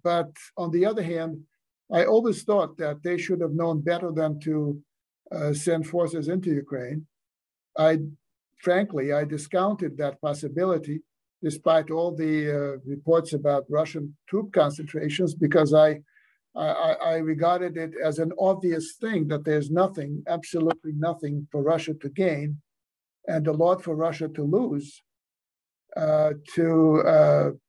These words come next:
try to solve the Ukrainian issue, uh, through the force of arms.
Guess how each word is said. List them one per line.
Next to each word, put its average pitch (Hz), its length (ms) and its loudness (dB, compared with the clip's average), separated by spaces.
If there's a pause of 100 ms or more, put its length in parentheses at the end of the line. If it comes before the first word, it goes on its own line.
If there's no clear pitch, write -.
try 175 240 4
to 160 200 0
solve 165 420 2
the 151 80 0
Ukrainian 156 520 -2
issue, 147 460 -2 (680)
uh, - 200 -6 (200)
through 156 180 2
the 147 120 -2
force 156 260 -4
of 135 120 -4
arms. 127 500 -4